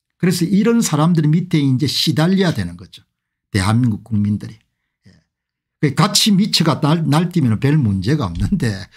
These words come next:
보통 사람들은 그렇지 않으니까 보통 사람들이 양심이 있지 않습니까? 예. 유튜브 방송 중에서도 여러분들 막 거짓말을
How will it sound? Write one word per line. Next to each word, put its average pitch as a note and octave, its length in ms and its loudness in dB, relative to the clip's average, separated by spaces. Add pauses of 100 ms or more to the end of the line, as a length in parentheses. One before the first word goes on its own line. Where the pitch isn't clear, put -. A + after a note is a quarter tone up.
(160)
보통 A2+ 320 0
사람들은 D#3 400 0
그렇지 C3 320 -2
않으니까 G2 500 -4 (340)
보통 D3 380 0
사람들이 C#3+ 400 0
양심이 A2+ 560 2
있지 - 200 -4
않습니까? E2 640 -16 (440)
예. D#2+ 40 -20 (1600)
유튜브 D#3+ 340 2
방송 B2+ 400 0
중에서도 A2+ 480 -2
여러분들 G2+ 320 -2
막 G2 320 -4
거짓말을 A#2 640 0